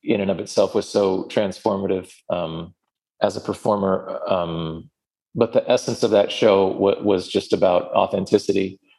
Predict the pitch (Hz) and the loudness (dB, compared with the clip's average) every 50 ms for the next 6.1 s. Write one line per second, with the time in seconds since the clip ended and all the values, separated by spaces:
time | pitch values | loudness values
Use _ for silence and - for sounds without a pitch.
0 | _ _ _ _ _ - 107 98 95 92 90 90 92 92 90 90 - - _ _ | _ _ _ _ _ -4 -2 -2 0 -2 -2 -4 -6 -6 -8 -10 -12 -18 _ _
1 | _ _ _ _ _ _ _ _ _ _ _ _ _ _ _ _ _ _ _ _ | _ _ _ _ _ _ _ _ _ _ _ _ _ _ _ _ _ _ _ _
2 | _ _ _ _ 127 117 123 147 135 120 123 117 104 - 127 120 95 104 - - | _ _ _ _ -6 -2 2 2 2 2 2 2 4 4 4 6 6 4 2 2
3 | - - - 120 123 120 - - - 233 123 120 117 123 - - - - - - | 2 2 4 4 4 2 0 2 4 4 4 4 2 2 0 0 -4 -10 -16 -16
4 | - - - - _ - - - - 120 110 107 101 98 - - 131 107 98 92 | -18 -18 -20 -20 _ -12 -2 2 4 4 6 4 4 0 0 0 0 2 2 0
5 | 92 87 - - _ - 113 101 95 98 - 92 - - 110 107 98 - - - | -2 -4 -10 -2 _ 2 2 2 0 -2 -2 -4 -2 0 0 0 0 -2 -4 -8
6 | - | -16